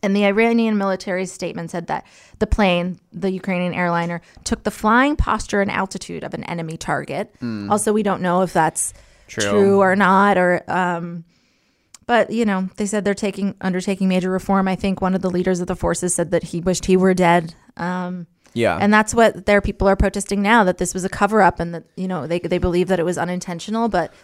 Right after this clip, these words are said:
Speaker 1: the covering up wasn't and the lying was intentional. And
Speaker 2: Yeah.
Speaker 1: what an unbelievably <laughs> bad way for this to
Speaker 2: And
Speaker 1: carry
Speaker 2: I,
Speaker 1: on.
Speaker 2: it's, it's so, what, it's so upsetting. And what makes it even more upsetting is that this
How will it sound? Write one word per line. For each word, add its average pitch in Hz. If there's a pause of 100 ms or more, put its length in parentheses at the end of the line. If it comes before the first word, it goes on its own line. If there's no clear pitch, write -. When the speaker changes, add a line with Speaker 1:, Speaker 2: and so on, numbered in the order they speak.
Speaker 1:
the -
covering 180
up 175
wasn't 196
and 175
the 180
lying 165
was 190
intentional. 165
And 175 (280)
Speaker 2:
Yeah. 90 (160)
Speaker 1:
what 208
an 233
unbelievably 196
<laughs> -
bad 170
way 180
for 175
this 175
to 165 (460)
Speaker 2:
And 175
Speaker 1:
carry 180
Speaker 2:
I, 196
Speaker 1:
on. 170
Speaker 2:
it's, -
it's 180
so, 208 (140)
what, 185
it's 170
so 202
upsetting. 120
And 135
what 151
makes 170
it 180
even 147
more 127
upsetting 117
is 117
that 117
this -